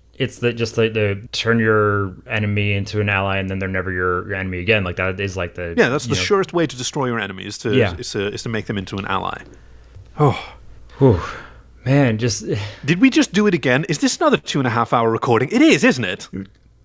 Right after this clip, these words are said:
Speaker 1: Okay, Cocky, really interested in what you're gonna say here. What do you want your tie-in to be about here?
Speaker 2: You're not gonna love this.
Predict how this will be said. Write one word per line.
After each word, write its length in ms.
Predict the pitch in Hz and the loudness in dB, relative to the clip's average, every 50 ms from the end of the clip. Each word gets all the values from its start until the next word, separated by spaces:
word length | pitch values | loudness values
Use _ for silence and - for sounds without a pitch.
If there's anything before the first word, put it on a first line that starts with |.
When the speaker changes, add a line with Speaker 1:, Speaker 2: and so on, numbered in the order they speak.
| _ _ _ _ _ _ _ _ - | _ _ _ _ _ _ _ _ 2
Speaker 1:
Okay, 280 | 151 156 151 151 151 143 | 2 4 6 6 4 4
Cocky, 720 | - 131 117 117 117 - 123 117 113 113 117 123 127 - - | 4 2 2 2 2 2 4 4 4 4 2 0 -2 -6 -14
really 760 | 151 139 120 117 120 131 135 139 143 143 143 143 139 135 131 | -10 -8 -6 -2 0 2 4 6 8 10 10 10 8 8 6
interested 240 | 127 123 110 - 120 | 4 2 0 0 2
in 40 | 123 | 4
what 120 | 123 123 | 6 6
you're 80 | 113 120 | 6 6
gonna 120 | 120 120 110 | 4 2 2
say 300 | - - 123 113 110 110 | 2 2 4 4 4 4
here. 600 | 107 - - 127 120 113 110 107 104 104 101 101 - - _ _ _ _ - | 2 -2 -2 0 2 4 4 4 4 2 0 -4 -10 -18 _ _ _ _ -10
What 180 | 101 107 123 151 | -4 0 2 2
do 40 | 196 | 4
you 80 | 196 185 | 2 2
want 120 | 156 123 | 0 -2
your 100 | 113 104 | -6 -10
tie-in 440 | - - - - 107 107 117 120 113 | -10 -10 -6 -2 2 4 4 4 4
to 60 | 98 | 2
be 100 | 87 95 | 0 -2
about 280 | 90 85 90 85 80 85 | -4 -4 -4 -6 -6 -6
here? 360 | 87 90 85 82 82 87 - - _ _ _ _ - | -6 -6 -6 -6 -8 -10 -12 -16 _ _ _ _ -8
Speaker 2:
You're 80 | - 143 | -4 0
not 120 | 139 123 - | 0 0 0
gonna 120 | 120 98 | -2 -4
love 180 | 98 95 85 - | -6 -6 -8 -8
this. 240 | - 92 - - - | -10 -12 -12 -12 -16